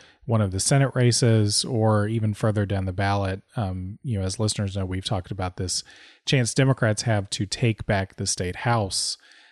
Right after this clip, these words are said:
Um, so we'll see if Republicans did anything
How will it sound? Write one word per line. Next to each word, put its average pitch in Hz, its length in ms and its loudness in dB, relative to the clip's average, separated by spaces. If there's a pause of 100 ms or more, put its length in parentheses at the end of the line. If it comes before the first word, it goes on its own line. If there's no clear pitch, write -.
(140)
Um, 107 140 -4
so 110 140 -2
we'll 98 160 -2
see 104 500 0
if 110 240 -2
Republicans 101 580 -2
did 117 220 2
anything 104 520 0